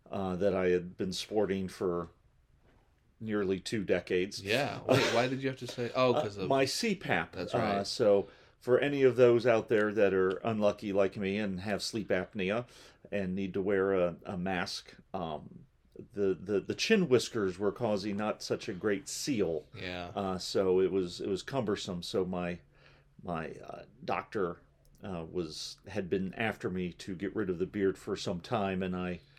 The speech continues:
Speaker 1: was being stubborn, and, and, uh, I finally did it just to try, and it worked, which is nice, but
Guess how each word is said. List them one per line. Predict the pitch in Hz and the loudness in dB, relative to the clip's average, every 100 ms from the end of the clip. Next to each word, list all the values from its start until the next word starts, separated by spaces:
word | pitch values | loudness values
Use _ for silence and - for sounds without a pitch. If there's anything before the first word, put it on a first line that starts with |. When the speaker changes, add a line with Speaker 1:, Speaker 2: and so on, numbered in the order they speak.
| - _ | -20 _
Speaker 1:
was | 101 | -6
being | 87 104 90 | -2 -2 -2
stubborn, | - 117 95 101 95 98 | 0 0 2 2 2 -2
and, | 85 85 - - - - - - _ _ - | -4 -8 -14 -20 -20 -20 -20 -20 _ _ -10
and, | 87 80 82 82 | -6 -6 -8 -8
uh, | 69 - 101 | -8 -8 -8
I | 95 | -8
finally | - 123 110 110 | -4 -2 0 0
did | 98 104 | 2 4
it | 113 | 2
just | 101 101 - | -2 -4 -6
to | 110 | -4
try, | 135 117 101 98 101 90 - | 6 6 8 4 2 -2 -6
and | 98 90 95 - - | -4 -4 -6 -4 0
it | 131 - | 0 2
worked, | 131 170 - - - - _ _ - _ _ _ _ _ _ _ - | 4 6 4 -2 -12 -14 _ _ -20 _ _ _ _ _ _ _ 0
which | 117 - 139 | 2 2 0
is | 123 | 2
nice, | 175 123 98 - - - - _ _ _ _ _ _ - | 4 4 0 -4 -8 -10 -14 _ _ _ _ _ _ 4
but | 98 95 | 6 4